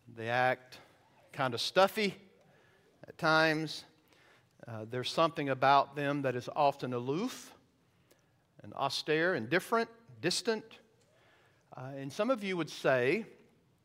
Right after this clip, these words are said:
that some pastors you know or ministers that you know are the same way. They're somewhat unapproachable. We might use the word loosely, holy, right?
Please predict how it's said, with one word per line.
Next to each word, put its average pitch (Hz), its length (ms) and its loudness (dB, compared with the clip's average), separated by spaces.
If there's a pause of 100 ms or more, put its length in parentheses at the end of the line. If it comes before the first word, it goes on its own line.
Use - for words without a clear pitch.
(540)
that 135 140 -2
some 180 160 -4
pastors 220 520 4
you 127 100 -8
know 123 340 -2 (1300)
or 139 160 2
ministers 160 600 2
that 131 180 2
you 139 160 -6
know 131 460 0 (320)
are 139 100 2
the 131 80 -6
same 151 400 0
way. 147 420 4
They're 110 140 -10
somewhat 127 380 -4
unapproachable. 143 920 0 (840)
We 120 140 -12
might 160 340 4
use 165 220 -8
the 143 100 -2
word 139 240 2
loosely, 151 640 -2 (160)
holy, 156 500 0 (600)
right? 147 320 0